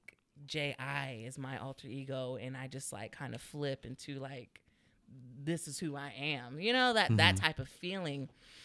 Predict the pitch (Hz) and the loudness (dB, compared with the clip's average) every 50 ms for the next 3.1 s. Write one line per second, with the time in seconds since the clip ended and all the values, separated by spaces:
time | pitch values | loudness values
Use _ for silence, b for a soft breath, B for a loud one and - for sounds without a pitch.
0 | b b b b b - - 202 185 180 175 170 165 156 156 147 139 - - 156 | b b b b b 2 6 8 8 10 8 8 8 6 4 2 0 0 -2 0
1 | 156 151 147 143 - - 180 180 180 165 160 156 147 139 143 147 135 131 131 - | 0 0 -2 -4 -4 -2 0 2 4 4 4 4 2 0 0 -2 -2 -2 -2 -2
2 | 143 143 139 135 160 165 185 208 226 226 214 196 160 139 - 156 156 185 202 185 | -2 -2 -2 -2 -2 -2 -2 -2 -2 -2 -4 -6 -6 -4 0 2 2 2 2 0
3 | 160 143 | 0 -2